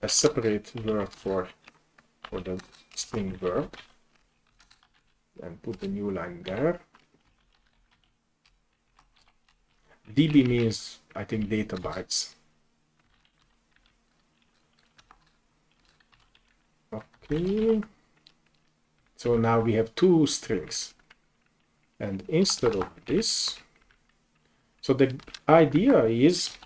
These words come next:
that we will call the print function twice, and here we will modify the print function. So th-, this is, this is where I am going.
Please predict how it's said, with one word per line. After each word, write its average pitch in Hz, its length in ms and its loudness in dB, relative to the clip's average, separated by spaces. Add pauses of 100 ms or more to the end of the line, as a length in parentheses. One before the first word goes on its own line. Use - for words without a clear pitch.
(160)
that 123 220 -2
we 139 100 6
will 175 160 8
call 156 400 8
the 117 120 2
print 160 380 0
function 107 520 -2 (100)
twice, 135 720 2 (500)
and 107 220 -4
here 131 480 2 (2500)
we 123 240 4
will 139 80 8
modify 143 640 4
the 95 140 -6
print 92 400 -8
function. - 420 -8 (2750)
So 120 140 2
th-, 156 140 4
this 156 200 6
is, 139 200 2
this - 200 6
is 143 100 4
where 120 240 6
I 104 60 4
am 98 160 2
going. 95 340 0